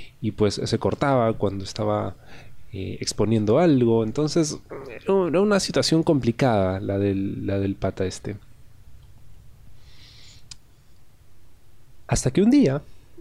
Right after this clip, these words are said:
un amigo en común le alcanza un libro. Un libro de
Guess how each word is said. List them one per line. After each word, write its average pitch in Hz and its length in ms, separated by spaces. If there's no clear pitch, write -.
un 151 220
amigo 151 320
en 139 80
común 180 400
le 127 180
alcanza 151 420
un 165 120
libro. 117 320
Un 143 200
libro 131 540
de 113 920